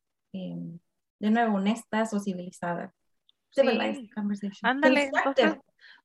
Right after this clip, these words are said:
Speaker 2: toda esta información que estamos diciendo y que a la vez es, no estamos, sí estamos siendo sarcásticas, pero estamos así, mm, brindando,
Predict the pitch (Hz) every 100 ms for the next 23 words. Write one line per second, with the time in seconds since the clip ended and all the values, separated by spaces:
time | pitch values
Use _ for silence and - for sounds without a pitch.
0 | _ - 320 403 415 392 359 359 - 370
1 | 370 330 269 240 262 262 294 - 262 262
2 | 262 240 - 226 220 226 226 220 208 -
3 | - _ _ _ - 233 240 226 226 214
4 | 214 277 453 427 294 285 _ _ _ 233
5 | - 254 302 349 349 370 - _ _ -
6 | 440 403 392 403 359 349 320 247 - 240
7 | - 285 - 415 427 _ - - - _
8 | 262 269 269 262 254 269 302 339 311 -
9 | - - - - 247 247 254 240 254 233
10 | - 226 226 233 208 262 247 240 254 269
11 | 285 285 294